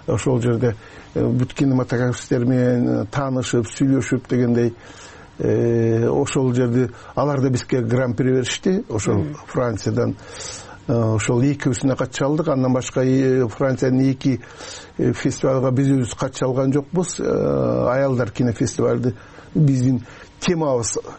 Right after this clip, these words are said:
Speaker 1: Анан актриса башкы ролдо, э, аял болсо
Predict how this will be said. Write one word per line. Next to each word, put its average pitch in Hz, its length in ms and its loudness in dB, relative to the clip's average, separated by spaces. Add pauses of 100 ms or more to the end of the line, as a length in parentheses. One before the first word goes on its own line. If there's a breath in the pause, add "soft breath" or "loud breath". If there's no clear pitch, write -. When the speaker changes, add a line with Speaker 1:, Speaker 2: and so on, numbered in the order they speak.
(540 loud breath)
Speaker 1:
Анан 139 320 2
актриса 147 580 -2
башкы 131 360 -2
ролдо, 135 300 2
э, 131 640 2
аял 143 200 0
болсо 131 460 0